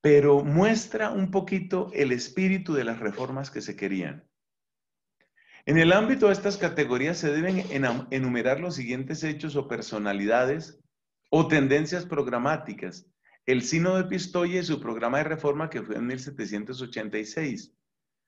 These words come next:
Luego el emperador José segundo,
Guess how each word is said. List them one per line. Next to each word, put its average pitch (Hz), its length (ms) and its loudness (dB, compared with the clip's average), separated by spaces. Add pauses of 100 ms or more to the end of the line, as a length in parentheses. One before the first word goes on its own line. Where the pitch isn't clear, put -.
(300)
Luego 160 380 4
el 165 120 4
emperador 120 560 2
José 127 340 -6
segundo, 151 720 -4